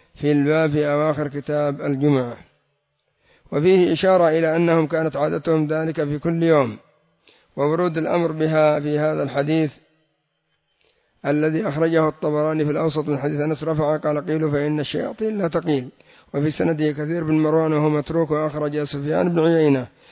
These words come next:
في جامع من حديث خوات بن جبير رضي الله عنه موقوفا، قال: "نوم أول النهار حرق، وأوسطه خ-، خلق، خلق، وآخره حمق"، وسنده صحيح، لكن كما ترى ليس بمرفوع.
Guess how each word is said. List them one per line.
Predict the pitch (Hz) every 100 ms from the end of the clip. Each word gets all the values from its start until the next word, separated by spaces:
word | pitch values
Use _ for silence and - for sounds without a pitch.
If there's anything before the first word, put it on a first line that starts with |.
| -
في | -
جامع | 143 160 170 160
من | 160
حديث | 143 156 156
خوات | 143 156 160
بن | 147 151
جبير | 151 160 170
رضي | 165 160
الله | 156 151
عنه | 156 156
موقوفا، | 156 147 190 147 151 151
قال: | 151 151
"نوم | 160 156
أول | 156 156 151
النهار | 147 147 151 151
حرق، | - - - 147 131 131 _ - - -
وأوسطه | 143 147 156 147 151 143
خ-، | 135 151 554 -
خلق، | - 165 165 170 151 -
خلق، | - 170 165 147 139 120 - _ _ -
وآخره | 147 156 143 156 151 147 131
حمق"، | - 156 151 175
وسنده | 147 143 - 151 147 190 139
صحيح، | 131 127 139 110 - _ _ _ _ _ _ _ _ _ _ _ _ _ _ _ _ -
لكن | 127 143 143
كما | 139 135
ترى | 139 127 127
ليس | 127 -
بمرفوع. | 123 123 127 107 117